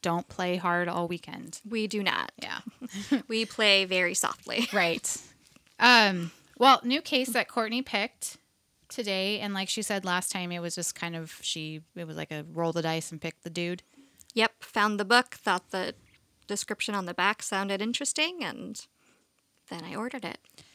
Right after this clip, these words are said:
Speaker 1: So the book she's talking about is Entering Hades by John Leake, The Double Life of a Serial Killer.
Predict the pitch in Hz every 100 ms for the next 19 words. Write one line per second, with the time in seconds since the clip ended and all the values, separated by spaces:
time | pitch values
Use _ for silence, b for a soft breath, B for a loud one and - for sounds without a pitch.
0 | b b - - 220 214 208 196 214 185
1 | 233 - 262 - 220 214 202 185 160 170
2 | 185 185 170 165 156 - 208 226 - 254
3 | 262 262 - - 196 190 160 - - -
4 | - - 170 165 175 165 190 165 170 220
5 | - - b b b b b b 175 165
6 | 180 190 220 185 175 - - 185 196 -
7 | - - 156 151 55 - - - 52 -